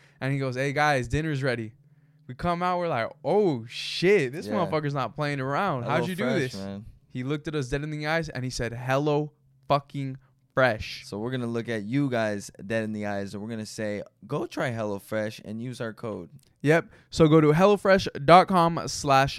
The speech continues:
Speaker 1: sixteen sweet and use code sixteen sweet for sixteen free meals plus
Speaker 2: That's a lot.
Speaker 1: free shipping. Sixteen free meals.
Speaker 2: That's a lot, dude.
Speaker 1: That's fucking insane,
Speaker 2: If you're in
Speaker 1: guys.
Speaker 2: college,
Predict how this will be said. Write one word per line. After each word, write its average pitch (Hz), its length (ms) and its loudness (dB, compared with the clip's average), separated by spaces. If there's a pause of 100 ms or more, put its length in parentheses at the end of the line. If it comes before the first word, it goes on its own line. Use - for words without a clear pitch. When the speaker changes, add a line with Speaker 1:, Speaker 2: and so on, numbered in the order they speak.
Speaker 1:
sixteen - 640 -4
sweet 151 460 -4
and 135 200 0
use 139 180 0
code 123 380 0
sixteen - 600 -6
sweet 135 400 -2 (280)
for 135 460 -2
sixteen - 1300 -4 (280)
free 175 720 -6
meals 147 580 -6 (420)
plus 151 520 4
Speaker 2:
That's - 120 -10
a 92 60 -12
lot. 101 360 -6
Speaker 1:
free 156 260 -6
shipping. 120 520 -6 (540)
Sixteen 202 760 -2
free 185 340 -6
meals. 127 500 -8
Speaker 2:
That's - 180 -12
a 156 40 -6
lot, 113 400 -2
dude. 101 220 -6
Speaker 1:
That's 214 260 4
fucking - 640 -6
insane, 131 540 -6
Speaker 2:
If 104 60 -8
you're 190 120 2
in 190 60 -2
Speaker 1:
guys. 170 100 -10
Speaker 2:
college, 180 600 0